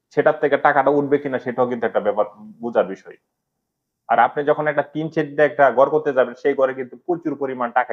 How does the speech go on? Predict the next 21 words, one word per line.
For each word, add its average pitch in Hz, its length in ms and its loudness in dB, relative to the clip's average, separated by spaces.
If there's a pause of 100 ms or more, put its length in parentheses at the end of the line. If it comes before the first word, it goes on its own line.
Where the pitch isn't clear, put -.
ইনভেস্ট 95 340 -8
হবে। 87 180 -2 (960)
তো 110 40 -8 (100)
সেই 156 160 2
ক্ষেত্রে 160 280 0
আপনি 135 120 -4 (100)
কম 156 140 6 (100)
খরচে 156 260 0
একটা 147 160 0 (1000)
ফার্ম 131 200 4 (100)
করেন, 160 200 4 (220)
ফার্ম 131 200 -2 (100)
করে 143 120 2 (120)
আপনি - 160 -6 (120)
যখন 139 260 -2
দেখবেন 131 260 -2
সেটা 175 220 0
থেকে 127 180 -2
আপনার 113 240 -2
ভালো 113 140 6
একটা 123 160 -6